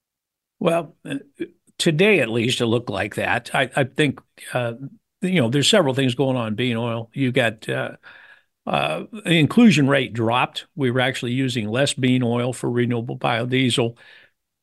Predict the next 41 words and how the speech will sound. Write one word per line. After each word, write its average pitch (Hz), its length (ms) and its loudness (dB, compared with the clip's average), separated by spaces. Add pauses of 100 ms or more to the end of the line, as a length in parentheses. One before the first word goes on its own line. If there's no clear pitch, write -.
(460)
production. 120 540 2
You 113 100 0
were, 110 200 -2
you 120 180 -2
were 107 40 -6
seeing 117 280 2
a 107 60 -6
little 113 220 -4
more 110 380 -4
yellow 117 280 2
grease. 123 420 0
You 104 80 -6
were 107 80 -6
seeing 113 220 0
some - 140 -8
more 104 140 -8
corn 131 360 2
oil, 123 300 0
some 107 200 -4
other 107 260 -2
alternative 120 540 -2
stocks, - 640 -2
because 170 360 -2
at 165 100 -4
seventy-two 139 520 0
cents, 147 360 -2
bean 123 240 -2
oil 101 240 -6
was 95 180 -8
expensive. 113 680 -4 (680)
Um, 117 540 -2 (360)
palm 131 240 4
oil's 127 260 2
gotten, 120 440 -2 (140)
uh, 131 200 -10
more 131 360 -4
expensive 120 560 -2
recently. 127 580 -2
That's 120 300 -4
helped. 123 440 -2
Uh, 127 420 -4